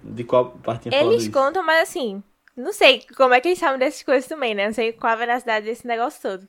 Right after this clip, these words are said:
Speaker 1: É. Acho que meio que passou batido por mim, mas, é, p-, podia ter explicado. Assim, então se, se é isso, talvez a primeira cena seja isso, realmente. <laughs> Ela sendo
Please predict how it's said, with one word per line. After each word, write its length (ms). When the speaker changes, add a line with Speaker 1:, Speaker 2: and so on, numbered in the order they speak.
Speaker 1:
É. 140
Acho 200
que 120
meio 220
que 80
passou 340
batido 360
por 180
mim, 140
mas, 680
é, 120
p-, 240
podia 380
ter 80
explicado. 640
Assim, 320
então 160
se, 360
se 160
é 140
isso, 200
talvez 260
a 40
primeira 220
cena 220
seja 260
isso, 180
realmente. 380
<laughs> 80
Ela 140
sendo 500